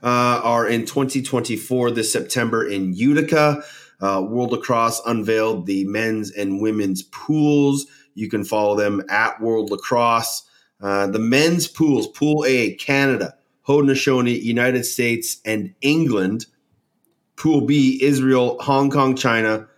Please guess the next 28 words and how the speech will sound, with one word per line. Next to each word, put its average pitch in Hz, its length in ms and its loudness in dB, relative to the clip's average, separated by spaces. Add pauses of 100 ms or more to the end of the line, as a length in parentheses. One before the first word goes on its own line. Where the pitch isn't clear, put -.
(200)
Mexico, 123 540 0
Belgium. 98 760 -2 (540)
Pool 147 260 2
C, 117 380 -2
Finland, 123 640 0
Switzerland, 110 760 -2
Japan, 117 640 -2
and 92 180 -4
Greece. 123 520 -2 (400)
And 110 100 -2
then 120 180 2
Pool 135 260 0
D, 113 440 0 (300)
Czech 151 220 0
Republic, 117 480 0
Scotland, 117 680 -2 (180)
Jamaica, 117 840 0 (460)
and 101 180 -2
Chinese 110 800 -2
Taipei. 95 840 -2
Uh, 95 60 -4
obviously, 113 480 -4
Pool 107 400 -4
A 107 300 0
will 98 260 -2
be 95 340 -2
a 92 120 -2
slugfest 110 800 -2